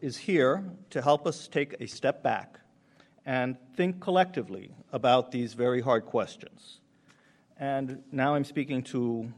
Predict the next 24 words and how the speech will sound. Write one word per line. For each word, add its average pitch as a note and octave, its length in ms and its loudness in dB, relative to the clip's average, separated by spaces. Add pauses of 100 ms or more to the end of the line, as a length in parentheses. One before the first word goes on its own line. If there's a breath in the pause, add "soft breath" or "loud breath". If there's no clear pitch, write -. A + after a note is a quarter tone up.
(120)
our A#2 480 2 (100)
association D#3+ 680 -2
members. G2 380 -12
We C3 100 -2
need E3 240 -2
to - 80 -16
consider F3 400 0
these B2 220 -4
questions A2 560 -6
both C#3 480 0 (120)
as A#2 200 -8
lawyers B2 720 2 (600 soft breath)
and D3 380 -2
as C3+ 180 0
members E3+ 420 0
of D3 120 -6
the - 60 -14
communities D3+ 600 -4
in A2 100 -6
which A#2+ 280 -6
we A#2 100 -4
live A2+ 180 -2
and G#2+ 120 -8
work. F2+ 400 -14